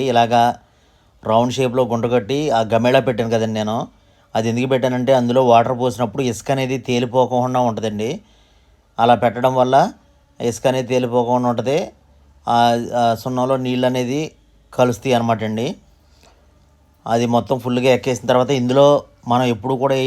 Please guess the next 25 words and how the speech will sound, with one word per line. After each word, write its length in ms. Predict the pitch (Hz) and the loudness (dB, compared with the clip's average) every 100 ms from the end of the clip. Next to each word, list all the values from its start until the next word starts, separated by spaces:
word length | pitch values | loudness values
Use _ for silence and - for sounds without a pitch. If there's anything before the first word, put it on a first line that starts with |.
| 127 | 0
ఇలాంటి 240 | 117 120 120 | 0 0 -2
తొట్లు 240 | 120 98 131 | -6 -6 -8
తీసేటప్పుడు 560 | 131 131 123 104 127 185 - _ _ _ _ | -6 -2 -2 -2 -4 -4 -8 _ _ _ _
వాటర్ 340 | 110 117 123 139 | 2 4 4 2
అనేది 220 | 143 139 123 | 0 -2 -2
ఎక్కువ 180 | 131 123 | -4 -2
పోయకూడదండి. 600 | 123 123 131 120 113 110 147 - - - - - - 117 | -2 0 0 0 -2 -4 -6 -8 -18 -20 -20 -16 -2 -2
ఎంత 140 | 117 143 | 0 -2
తక్కువగా 460 | 135 - 139 131 135 135 123 | -2 -2 -2 4 4 4 4
వాటర్ 240 | 123 123 | 2 0
పోస్తే 320 | 120 127 - 147 147 | -2 -4 -2 -4 -2
తొట్లు 260 | 131 - 131 | -6 -2 0
అనేది 240 | 131 131 131 | 0 0 0
అంత 120 | 117 | -2
నీట్గా 340 | 123 127 123 127 | -4 -4 0 2
వస్తాయి. 460 | 117 - 113 113 135 - - - - - - - _ | 2 -2 -6 -4 -4 -6 -16 -20 -20 -20 -20 -20 _
ఈ 80 | 113 113 | -10 -6
కోళ్ళ 200 | 127 123 120 | 0 0 0
తొట్ల 200 | 139 120 | -2 0
వల్ల 200 | 135 135 | 0 2
ఏంటంటే 460 | 131 123 123 120 139 165 170 - _ _ _ _ - 131 | 0 -2 -2 0 0 0 -4 -12 _ _ _ _ -8 0
వాటర్ 280 | 120 120 135 | 2 2 0
అనేది 240 | 139 135 123 | -2 -2 -2
ఎక్కువగా 280 | 104 131 135 120 | -2 2 2 2
వేడెక్కవండి. 680 | 123 127 131 127 113 113 | 0 0 0 -2 -2 -4